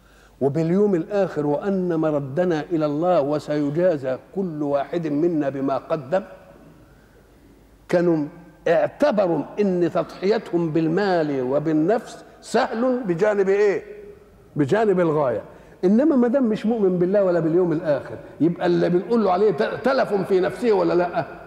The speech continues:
يقول لك: "وأنا اللي هيطولني إيه؟ هعمل بها إيه دي؟" لأنه مش مؤمن بمين؟ بالله ولا باليوم الآخر.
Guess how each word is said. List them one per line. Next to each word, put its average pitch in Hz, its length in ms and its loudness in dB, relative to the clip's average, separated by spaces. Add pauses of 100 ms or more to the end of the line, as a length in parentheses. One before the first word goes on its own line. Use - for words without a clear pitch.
يقول 180 120 0
لك: 196 140 -2
"وأنا 220 120 2
اللي 196 160 2
هيطولني 180 400 2
إيه؟ 165 100 0
هعمل 165 240 -2
بها 185 200 2
إيه 196 180 4
دي؟" 151 200 -2 (360)
لأنه 175 220 2
مش 175 180 0
مؤمن 196 300 4
بمين؟ 185 360 2 (520)
بالله 156 380 0
ولا 156 240 2
باليوم 151 340 -2
الآخر. 120 320 -6